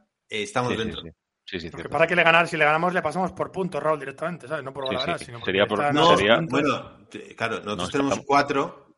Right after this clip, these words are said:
Speaker 1: Ah, bueno,
Speaker 2: dos.
Speaker 1: claro, que es que esa es la clave
Speaker 2: Sí.
Speaker 1: del empate. Era,
Speaker 2: Dos,
Speaker 1: todo esto era
Speaker 2: dos.
Speaker 1: si hubiéramos perdido, que
Speaker 3: Claro.
Speaker 1: era cuando ya dependíamos de otros.
Speaker 3: Claro,
Speaker 1: Pero
Speaker 3: entonces, ahora sería ganar al Leverkusen, un Leverkusen que, que lo ten-, lo tiene bastante más complicado,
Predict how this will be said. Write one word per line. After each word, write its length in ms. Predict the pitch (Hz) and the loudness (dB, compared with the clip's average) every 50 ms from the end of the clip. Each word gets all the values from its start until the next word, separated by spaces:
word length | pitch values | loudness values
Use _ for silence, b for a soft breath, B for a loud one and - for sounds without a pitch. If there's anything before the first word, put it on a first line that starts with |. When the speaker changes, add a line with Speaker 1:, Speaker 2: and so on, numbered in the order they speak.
| _ - | _ 0
Speaker 1:
Ah, 120 | - 135 139 | 4 4 4
bueno, 160 | 151 156 - | 4 4 4
Speaker 2:
dos. 80 | - 147 | 4 2
Speaker 1:
claro, 140 | 131 - | 2 2
que 80 | - 117 | 0 -2
es 100 | 113 - | -4 -4
que 80 | - 147 | -4 -4
esa 120 | - - | -2 0
es 40 | 135 | 2
la 100 | 127 123 | 2 2
clave 140 | 135 131 120 | 2 2 2
Speaker 2:
Sí. 60 | 107 | 2
Speaker 1:
del 80 | 104 98 | 0 -2
empate. 340 | 104 104 - - - - - | -4 -6 -6 -6 -10 -12 -6
Era, 260 | - 127 135 151 160 147 | -2 0 2 2 2 2
Speaker 2:
Dos, 220 | - 87 - 139 - | 2 0 -2 -2 0
Speaker 1:
todo 160 | 170 170 175 | 0 0 0
esto 160 | 170 - 170 | 0 0 0
era 140 | 175 175 170 | 4 4 4
Speaker 2:
dos. 80 | - - | 4 2
Speaker 1:
si 60 | 147 139 | 0 0
hubiéramos 300 | 131 147 147 151 143 - | 0 0 0 0 -2 -4
perdido, 380 | - 110 104 107 107 92 87 - | -4 -6 -4 -6 -6 -6 -8 -14
que 60 | - _ _ | -18 _ _
Speaker 3:
Claro. 160 | - 139 127 | 0 4 4
Speaker 1:
era 60 | 131 135 | 4 4
cuando 160 | 147 135 - 123 | 2 0 0 2
ya 100 | 127 131 | 4 4
dependíamos 520 | 131 127 131 123 123 127 131 131 131 117 | 4 4 2 -2 0 0 0 -2 -2 -2
de 80 | 107 104 | -4 -4
otros. 300 | 101 - - - - - - 80 80 - _ | -6 -6 -12 -18 -20 -20 -18 -18 -20 -20 _
Speaker 3:
Claro, 220 | - 143 139 135 - | -6 -2 0 0 0
Speaker 1:
Pero 120 | 104 104 | 0 -2
Speaker 3:
entonces, 680 | 107 - 131 123 131 139 147 151 147 - - - - b b b b b b b b b - | -2 -4 -6 -6 -4 -4 -2 -2 -4 -6 -8 -14 -16 b b b b b b b b b 0
ahora 220 | - 143 151 160 | 2 4 4 4
sería 220 | - - 139 147 151 | 2 0 0 2 2
ganar 220 | 151 151 156 156 | 2 4 4 2
al 100 | 151 151 | 2 2
Leverkusen, 640 | 156 160 156 156 156 156 180 170 - - 180 185 185 | 0 -2 -2 -4 -4 -6 -8 -8 -4 -4 -2 -2 -2
un 100 | 180 165 | -2 -2
Leverkusen 540 | 160 156 151 151 151 - 165 - 156 139 131 | -2 -4 -4 -6 -8 -10 -10 -10 -10 -12 -12
que, 560 | - 127 123 120 117 113 113 110 110 113 _ _ _ _ _ _ _ _ _ _ _ _ _ _ _ - | -12 -10 -10 -10 -10 -12 -14 -16 -20 -20 _ _ _ _ _ _ _ _ _ _ _ _ _ _ _ -12
que 120 | - 135 | -8 -8
lo 100 | 127 120 | -8 -6
ten-, 220 | 123 127 123 131 | -6 -8 -10 -10
lo 120 | 123 120 123 | -10 -12 -8
tiene 140 | 135 143 147 | -4 0 0
bastante 320 | 143 143 - 165 143 151 | 0 0 0 -2 -2 -2
más 160 | 147 147 139 | 0 0 -2
complicado, 720 | - 156 147 147 147 151 165 170 170 165 180 214 247 - | -2 -6 -4 -4 0 2 4 4 4 2 0 -4 -6 -10